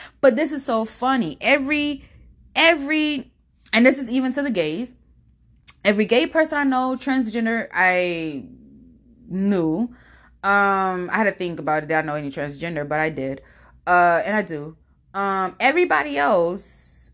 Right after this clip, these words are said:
right? All said that, "Oh, I'm quick to beat a bitch ass. Let a bitch try me." Now, mind you, y'all only say that to a female.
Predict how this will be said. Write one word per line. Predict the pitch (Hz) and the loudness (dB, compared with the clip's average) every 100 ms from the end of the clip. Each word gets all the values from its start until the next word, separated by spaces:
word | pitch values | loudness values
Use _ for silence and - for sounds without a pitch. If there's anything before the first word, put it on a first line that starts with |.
| - | -10
right? | 185 165 180 285 269 - - _ _ _ _ _ _ _ _ _ _ _ _ _ _ _ _ _ _ _ _ _ _ - - _ _ _ _ _ _ _ _ _ _ _ _ _ - - | -2 -2 -2 -6 -10 -18 -20 _ _ _ _ _ _ _ _ _ _ _ _ _ _ _ _ _ _ _ _ _ _ -20 -20 _ _ _ _ _ _ _ _ _ _ _ _ _ -8 2
All | 339 359 359 | 4 6 4
said | - 277 262 220 | 0 0 0 0
that, | 214 208 - | -2 -2 -2
"Oh, | 240 | -2
I'm | - 277 | 0 -2
quick | 269 - 269 | -2 -2 -2
to | 190 | -4
beat | 170 214 | -4 -4
a | 165 | -2
bitch | 139 196 196 | 0 0 0
ass. | 185 208 160 - - | -4 -2 -2 -6 -8
Let | 160 254 | 2 4
a | 269 | 4
bitch | 180 269 - | 2 -2 -2
try | - 269 | -2 0
me." | 220 | 0
Now, | 208 | -2
mind | 208 269 415 262 | -2 -2 0 0
you, | |
y'all | 214 285 - | 0 0 0
only | 339 392 | 0 0
say | - | -2
that | 339 302 | -2 -4
to | 311 | -6
a | - 240 | -6 -6
female. | - 302 320 302 262 240 147 - | -6 -2 0 2 2 0 -4 -10